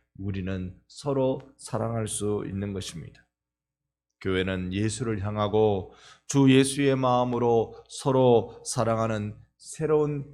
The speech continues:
생명 공동체입니다. 주님은 이 공동체를 통하여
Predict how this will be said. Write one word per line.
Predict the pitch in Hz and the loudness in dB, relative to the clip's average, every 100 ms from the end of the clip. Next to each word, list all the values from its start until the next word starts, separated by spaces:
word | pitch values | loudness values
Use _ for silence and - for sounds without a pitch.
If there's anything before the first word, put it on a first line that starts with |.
| - | -18
생명 | - 165 156 143 139 | -12 -8 -6 -6 -4
공동체입니다. | 123 117 117 113 101 71 - _ _ _ _ _ _ _ _ | -6 -4 -6 -8 -10 -14 -18 _ _ _ _ _ _ _ _
주님은 | - 104 98 98 - | -8 -6 -6 -8 -10
이 | 147 156 156 151 143 - | -8 -2 0 -2 -4 -10
공동체를 | - 131 127 131 127 113 113 113 | -8 -4 -4 -4 -4 -4 -4 -4
통하여 | 107 98 98 98 98 | -6 -4 -2 -4 -6